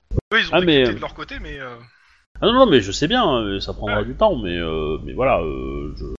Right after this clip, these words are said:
Speaker 2: Si eux l'ont déjà
Speaker 1: Oui.
Speaker 2: décrypté, donc s'ils ch-, peuvent chercher, on va dire, en,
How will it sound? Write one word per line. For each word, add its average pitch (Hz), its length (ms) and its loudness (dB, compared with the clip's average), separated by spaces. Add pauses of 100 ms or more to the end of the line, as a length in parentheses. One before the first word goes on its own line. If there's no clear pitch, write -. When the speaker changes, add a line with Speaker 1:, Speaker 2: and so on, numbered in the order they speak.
Speaker 2:
Si - 220 -6
eux 214 180 8
l'ont 175 140 8
déjà 151 240 4
Speaker 1:
Oui. 156 60 4
Speaker 2:
décrypté, 151 420 0
donc 120 180 -2
s'ils 143 240 -8
ch-, 117 240 -8
peuvent 143 240 0 (160)
chercher, 180 380 2
on 160 100 2
va 143 140 4
dire, 156 180 -2
en, 127 260 0